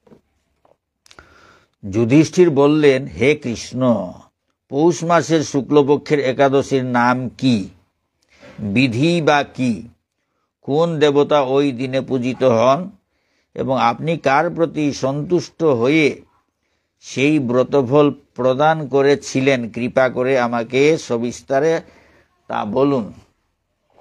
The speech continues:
যুধিষ্ঠির মহারাজ এই মাতলতা, "হে কৃষ্ণ, পৌষ মাসর এ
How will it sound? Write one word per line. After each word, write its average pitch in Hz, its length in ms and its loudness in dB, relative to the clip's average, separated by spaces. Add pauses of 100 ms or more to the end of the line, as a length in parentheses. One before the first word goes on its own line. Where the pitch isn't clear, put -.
(400)
যুধিষ্ঠির 143 500 2
মহারাজ 147 360 2
এই 131 80 2
মাতলতা, 123 440 -2
"হে 120 280 2
কৃষ্ণ, 104 680 -10 (1500)
পৌষ 156 320 4
মাসর 156 440 2
এ 143 380 0